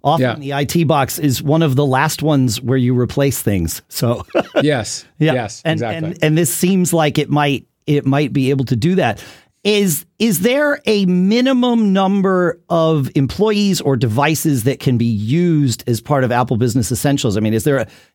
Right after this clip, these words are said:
Speaker 1: is there a minimum size company that this is for, or can it really be for, you know, a company that's got two or three people working there?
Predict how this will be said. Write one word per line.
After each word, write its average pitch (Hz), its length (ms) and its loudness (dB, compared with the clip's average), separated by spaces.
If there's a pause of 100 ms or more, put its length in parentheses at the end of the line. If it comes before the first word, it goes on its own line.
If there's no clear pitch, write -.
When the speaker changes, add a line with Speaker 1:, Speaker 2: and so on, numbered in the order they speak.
Speaker 1:
is 151 80 2
there 170 140 2
a 147 80 2
minimum 180 420 2
size 170 320 2
company 165 380 0
that 123 240 0
this 131 180 0
is 120 140 0
for, 185 320 0
or 113 40 -2
can 147 160 0
it 143 120 -2
really 151 260 2
be 156 220 0
for, 123 400 0
you 143 100 0
know, 117 200 2
a 110 40 -2
company 117 380 -2
that's 98 160 -4
got 131 280 -2
two 143 140 0
or 117 60 2
three 110 160 0
people 120 320 0
working 110 320 0
there? 71 240 -4